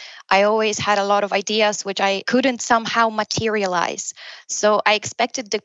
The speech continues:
program to kind of provide some frameworks that would help my exploration. And I also looked forward to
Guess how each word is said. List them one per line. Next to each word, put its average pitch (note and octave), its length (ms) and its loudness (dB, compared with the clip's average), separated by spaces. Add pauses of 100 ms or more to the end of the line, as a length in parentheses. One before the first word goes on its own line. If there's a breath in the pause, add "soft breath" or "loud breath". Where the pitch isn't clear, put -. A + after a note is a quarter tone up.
program A3+ 480 2
to A3+ 120 -8
kind G#3 260 -2
of G#3+ 140 -6
provide G#3 480 0
some G3+ 420 -4
frameworks C4 760 0 (360 loud breath)
that G3+ 180 2 (100)
would G#3 120 -2
help G3+ 300 0
my F#3+ 420 0
exploration. A3 1000 0 (460 loud breath)
And A3 120 4
I C4 120 2
also E4+ 380 0
looked C#4 300 -4
forward A3 540 -2
to G3 400 0